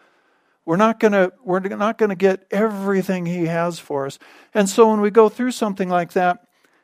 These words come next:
and we feel the hurt or the damage or the distrust or whatever,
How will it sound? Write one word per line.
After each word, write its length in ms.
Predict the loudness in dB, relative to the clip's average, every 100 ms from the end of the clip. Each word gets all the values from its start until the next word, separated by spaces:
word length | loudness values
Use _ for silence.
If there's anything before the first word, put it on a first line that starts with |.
| _ -2
and 240 | -2 0
we 160 | 0 -2
feel 800 | -6 -6 0 4 6 6 2 -4 -20 _ _ _
the 140 | -4
hurt 480 | 0 2 4 2 0
or 100 | -6
the 160 | -4 -4
damage 580 | -4 -2 0 0 -2 -4
or 120 | -6
the 120 | -4
distrust 800 | -2 -2 -4 0 4 4 4 -2
or 160 | -4 -6 -20 -2
whatever, 720 | 2 4 4 4 2 0